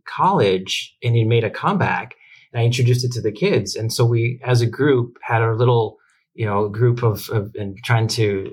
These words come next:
uh, play this game. We also did, oh, there's another one that we used to do together. Uh, but we, we had, like, a little clan. And so we did it all together. And actually some parents at, at their old school at Baker had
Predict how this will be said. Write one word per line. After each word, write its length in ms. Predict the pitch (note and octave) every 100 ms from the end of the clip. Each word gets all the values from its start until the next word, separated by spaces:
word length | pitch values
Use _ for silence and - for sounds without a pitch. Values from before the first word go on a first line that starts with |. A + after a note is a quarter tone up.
| -
uh, 280 | G2 F#2 F#2 F2+
play 180 | - A#2+
this 180 | G#2+ G2+
game. 480 | - A2 G#2 G2+ -
We 60 | A2
also 240 | A#2+ B2
did, 680 | - A#2 G#2+ G#2 G2+ G2+ G2 A2
oh, 140 | A2+
there's 160 | G#2+ G2+
another 200 | G#2 G#2
one 100 | G2+
that 80 | G2+
we 80 |
used 120 | G2+ -
to 60 |
do 80 | G#2 -
together. 460 | G#2+ G#2 G#2 G#2+ _ - - _
Uh, 140 | A2+ A2
but 140 | A2+
we, 300 | A2 A#2 A#2+
we 100 | A#2+
had, 120 | A#2 A#2+
like, 140 | A#2
a 40 |
little 140 | A2+ A2+
clan. 560 | - B2 A#2 G#2 F#2 - _ _ _
And 120 | A2+ G#2+
so 120 | B2+
we 140 | A#2+
did 220 | B2 C#3
it 80 | C3+
all 240 | - A#2+ A#2+
together. 300 | B2 B2 A#2
And 80 | B2
actually 240 | E3 E3+
some 240 | E3+ C#3
parents 420 | B2 C#3 C3+ C3 A#2+
at, 160 | A2 G2+ A2
at 160 | A2
their 180 | A2 G#2+
old 140 | A2+ B2
school 220 | - A2+
at 100 | F#2
Baker 540 | B2 D3 A#2+ G#2 G2 _ _ _ _ _
had 480 | - - A#2+ F3+